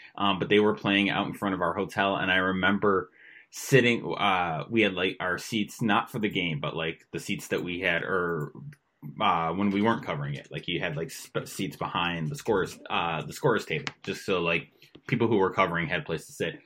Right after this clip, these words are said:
And I remember sitting behind the Butler bench and being really impressed with their coach, and it was Brad Stevens. It was, like, in his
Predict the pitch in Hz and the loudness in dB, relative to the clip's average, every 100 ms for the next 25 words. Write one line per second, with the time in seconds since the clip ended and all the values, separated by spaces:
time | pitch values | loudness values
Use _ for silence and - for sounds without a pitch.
0 | _ - 104 107 113 107 - 123 120 107 | _ -4 2 2 2 0 0 2 2 2
1 | 113 110 98 76 - 98 80 110 101 87 | 2 0 0 0 -2 -2 -2 -2 -2 -4
2 | 87 98 87 98 117 107 95 107 101 90 | -2 -2 0 4 6 6 2 -2 -4 -4
3 | 85 78 131 82 - 82 87 - 92 82 | -4 2 2 2 0 -6 -6 -2 0 0
4 | - 131 78 - - - 101 104 101 107 | 0 0 0 -6 -16 -6 -2 0 2 2
5 | 95 - | 0 -6